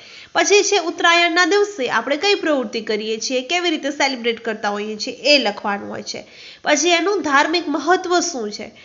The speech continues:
અને બધા તહેવારો છે, બરોબર ને, એમાં આ જ તહેવાર પ્રિય તહેવાર કેમ છે, તો એ વિશે માહિતી આપવાની છે.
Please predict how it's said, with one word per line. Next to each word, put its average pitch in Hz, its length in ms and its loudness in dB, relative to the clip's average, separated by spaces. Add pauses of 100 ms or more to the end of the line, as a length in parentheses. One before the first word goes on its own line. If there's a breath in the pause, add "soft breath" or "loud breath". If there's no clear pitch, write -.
(240 loud breath)
અને 269 200 0
બધા 226 680 0
તહેવારો 392 500 4
છે, 392 220 0
બરોબર 349 400 -2
ને, 370 120 -6
એમાં 359 220 4 (220)
આ 330 260 4
જ 349 40 0
તહેવાર 415 520 2
પ્રિય 415 240 0
તહેવાર 415 360 2
કેમ 415 300 -2
છે, - 240 -8
તો - 160 -12
એ 226 240 -6
વિશે 302 320 -2
માહિતી 381 420 0
આપવાની 381 400 0
છે. 440 220 -6